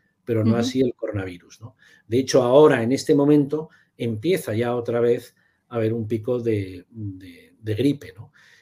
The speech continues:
Speaker 1: El
Speaker 2: Ujú.
Speaker 1: diagnóstico que se hacía por P C R de gripe y de tal son to-, totalmente distintos. Ent-, entonces,
Speaker 2: Ya.
Speaker 1: no hay, no hay, no hay manera de que, "Bueno, es que me he confundido al, al diagnosticarlo", ¿no?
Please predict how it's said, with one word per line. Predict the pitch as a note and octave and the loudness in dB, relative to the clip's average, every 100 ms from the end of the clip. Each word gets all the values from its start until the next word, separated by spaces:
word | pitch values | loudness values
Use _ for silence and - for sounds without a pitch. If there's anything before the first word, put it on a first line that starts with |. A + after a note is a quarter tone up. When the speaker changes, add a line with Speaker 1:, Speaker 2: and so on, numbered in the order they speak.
| _ | _
Speaker 1:
El | C#3 A2+ | -2 0
Speaker 2:
Ujú. | |
Speaker 1:
diagnóstico | C3 A#2 C3 C#3+ - - D3+ | 2 0 -2 -4 -2 2 2
que | C#3+ | 0
se | - | -2
hacía | C3+ - D#3 C#3 G2+ - _ _ | -4 -2 0 2 0 -12 _ _
por | - A2+ G#2+ | -10 -10 -6
P | B2 | -8
C | - C3+ | -4 -2
R | C3 A#2+ | 0 -2
de | G2+ G2+ | -4 -4
gripe | A#2 D3+ C#3 G2+ F2 | -2 0 -2 -4 -6
y | - A2+ | -10 -8
de | G2+ G2+ | -8 -10
tal | G2 A#2 C#3 | -8 -6 -6
son | - A#2 | -8 -6
to-, | A#2 A2+ G#2+ | -4 -4 -8
totalmente | A2 A2 B2+ B2+ A#2+ | -10 -6 -4 -4 -6
distintos. | G#2 - D#3 B2+ G2+ | -8 -6 -8 -8 -10
Ent-, | G2+ G2+ | -10 -14
entonces, | G2+ F#2 - F#2+ - G#2+ | -14 -14 -10 -6 -6 -4
Speaker 2:
Ya. | |
Speaker 1:
no | A#2 A#2 | -4 -4
hay, | G#2+ G#2 G#2 | -4 -6 -8
no | A2 A2 G#2+ | -12 -10 -8
hay, | G#2 G2 _ _ | -8 -10 _ _
no | G#2+ | -10
hay | |
manera | A#2 A#2+ B2 A#2+ | -8 -4 -2 0
de | A2+ | 0
que, | A2 G#2+ | -2 -6
"Bueno, | G#2 - C3+ | -6 -14 -18
es | - | -6
que | D#3 | -4
me | |
he | D3+ | -2
confundido | D3+ B2+ B2 B2 D3 C3+ | -4 -6 -8 -4 -2 0
al, | A2+ G#2+ G#2 | -2 -4 -10
al | G#2 G2+ | -16 -14
diagnosticarlo", | G#2+ G#2+ - A2+ C3 B2 - | -14 -14 -14 -8 -6 -8 -10
¿no? | _ | _